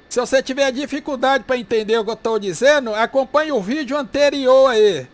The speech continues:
Eu mostrei lá, <laughs> na prática, como se eu carregar a missão às dezoito e dez, esse painel fica ilegível. Mas se eu decorrer no tempo normal,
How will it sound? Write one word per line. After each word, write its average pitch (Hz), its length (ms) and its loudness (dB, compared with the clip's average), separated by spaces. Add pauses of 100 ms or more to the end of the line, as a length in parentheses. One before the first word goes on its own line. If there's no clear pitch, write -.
(440)
Eu 185 120 -4
mostrei 247 560 2
lá, 247 300 4 (280)
<laughs> - 260 -20
na 269 240 0
prática, 262 640 0
como 254 420 0
se - 140 -8
eu 277 100 0
carregar 240 460 -2
a 233 60 -2
missão 226 380 -6
às 208 200 -2
dezoito 220 480 -4
e 175 60 -6
dez, 208 600 -4 (520)
esse 214 300 -4
painel 247 460 0
fica 269 420 -2
ilegível. 233 1040 -2 (400)
Mas 214 240 -2
se 294 100 -2
eu 262 280 -2
decorrer 247 680 2
no 233 120 -2
tempo 226 360 -2
normal, 208 800 2